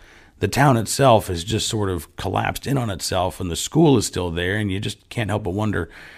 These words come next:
for how long. Uh, Palmyra, Virginia, which is just sort of a spot in the road. There's an old stone jail museum there that I've always wanted to, uh, stop and, and go to, but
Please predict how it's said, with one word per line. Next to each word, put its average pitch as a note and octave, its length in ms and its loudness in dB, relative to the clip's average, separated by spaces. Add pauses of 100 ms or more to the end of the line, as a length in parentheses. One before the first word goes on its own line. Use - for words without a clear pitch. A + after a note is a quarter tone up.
(260)
for - 180 2
how A2 200 8
long. G#2+ 560 4 (320)
Uh, F2 240 0
Palmyra, A2 880 6
Virginia, G#2 540 2
which F#2+ 200 -2
is F2+ 200 -2
just - 400 -10
sort F#2+ 180 -2
of F2+ 80 -2
a D#2 160 -4
spot - 400 2
in G2 60 -2
the F#2 80 -2
road. F#2 240 0
There's E2+ 160 -2
an F#2+ 80 -2
old G#2 240 -2
stone G#2 480 -2
jail F2 320 0
museum E2+ 520 -2
there D2+ 140 -4
that D2 80 -6
I've D#2 120 -6
always D2+ 180 -4
wanted D#2 240 -8
to, D#2 240 -6
uh, D2 60 -6
stop D#2 360 -8
and, D2 180 -12
and E2+ 140 -8
go D#2 200 -8
to, D#2+ 260 -10
but D#2+ 260 -8